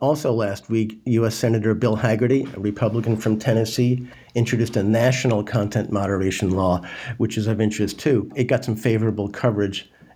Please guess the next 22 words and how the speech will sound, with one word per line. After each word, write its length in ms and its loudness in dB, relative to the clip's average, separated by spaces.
in 120 2
the 60 -2
conservative 640 -2
press, 360 0
and 200 2
it 160 2
would 180 2
repeal 480 2
and 140 2
replace 420 0
two 240 0
thirty, 500 0
and 160 2
it 40 4
would 180 0
treat 260 0
social 320 -2
media 300 2
companies 520 -2
as 120 -4
common 340 0
carriers, 600 2